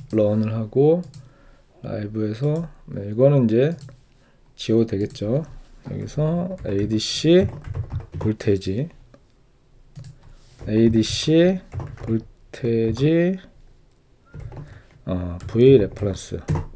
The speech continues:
네, 그러면 삼 점 이팔구 외부 버튼은, 그쵸? 이렇게 영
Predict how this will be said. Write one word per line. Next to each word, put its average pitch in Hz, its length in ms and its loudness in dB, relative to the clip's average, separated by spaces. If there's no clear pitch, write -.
네, 90 220 -14
그러면 165 440 2
삼 175 300 0
점 160 640 6
이팔구 127 760 4
외부 113 300 0
버튼은, 147 640 6
그쵸? - 280 -14
이렇게 95 380 -10
영 127 520 -2